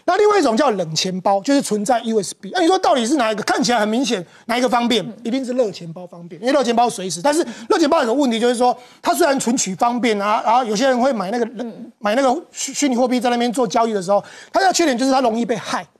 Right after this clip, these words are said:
Speaker 1: 因为它可能它，它，它的那个资料在云端，容易被害。那相反的，如果你是用冷钱包的话，因为它基本上它，它没有连线，所以它的相对它的安全度会比较高。但是就麻烦了，
Speaker 2: 嗯。
Speaker 1: 你打开被铁金的时候，你容易用U S B，然后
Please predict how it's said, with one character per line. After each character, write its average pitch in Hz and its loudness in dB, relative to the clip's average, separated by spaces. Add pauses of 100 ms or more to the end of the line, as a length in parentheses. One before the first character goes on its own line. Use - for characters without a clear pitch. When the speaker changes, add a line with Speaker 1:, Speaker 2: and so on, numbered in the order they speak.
(140)
Speaker 1:
因 302 0
为 302 4
它 294 2
可 226 -2
能 202 -2
它， 220 0
它， 285 0
它 269 0
的 247 0
那 254 0
个 247 2
资 202 -4
料 240 2
在 233 2
云 180 -8
端， 202 -4
容 202 -6
易 220 -8
被 208 -8
害。 170 -10 (360)
那 370 -2
相 403 2
反 226 2
的， 208 -2 (260)
如 320 2
果 330 4
你 220 0
是 220 -2
用 269 2
冷 180 -4
钱 208 -4
包 226 2
的 202 -2
话， 214 0
因 277 0
为 294 4
它 277 2
基 240 0
本 208 2
上 220 0 (120)
它， 254 0
它 254 -4
没 240 2
有 196 2
连 175 -6
线， 190 -6
所 302 0
以 277 -2 (260)
它 330 0
的 262 2
相 285 0
对 277 4
它 262 4
的 254 2
安 247 0
全 196 -2
度 220 -2
会 214 2
比 156 -6
较 190 -2
高。 175 -6
但 370 0
是 403 -2
就 370 2
麻 247 2
烦 196 4
了， 226 -6
Speaker 2:
嗯。 - -6
Speaker 1:
你 339 0
打 240 -2
开 302 4
被 311 4
铁 220 0
金 233 -2
的 226 0
时 202 -4
候， 220 -2
你 262 0
容 247 2
易 233 2 (440)
用 277 4
U 269 4
S 208 -2
B， 240 0
然 208 2
后 247 4